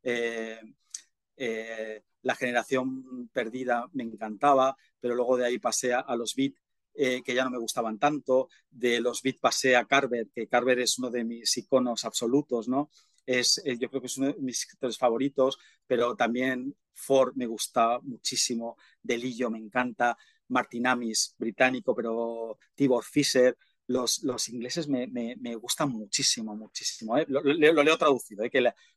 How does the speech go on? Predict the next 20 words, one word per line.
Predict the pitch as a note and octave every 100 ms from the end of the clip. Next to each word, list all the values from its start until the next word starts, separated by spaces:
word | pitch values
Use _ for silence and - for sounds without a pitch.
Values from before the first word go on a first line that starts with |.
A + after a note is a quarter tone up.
| -
los | C3
traductores | C3+ B2+ G#2+ C#3 C#3+
también, | C#3+ C#3 D3+
un | F#3+ C#3
buen | C3+
traductor | C#3 C3+ A#2+ - C#3
también | - B2+ A#2+
te |
hace | C3 -
un | A#2+ A#2
libro | A#2+ A#2 A#2 A2
bueno, | B2 C#3+ A2 G#2
¿no? | C3+ C#3
Es, | A#2 - - - _ _ -
eh, | A2 A2+ A2+ A#2+
si | A#2+ - A2+
vemos | A2 A#2 B2+ -
todo | C3 B2+
el | B2
flujo, | _ C#3 - C#3 C#3+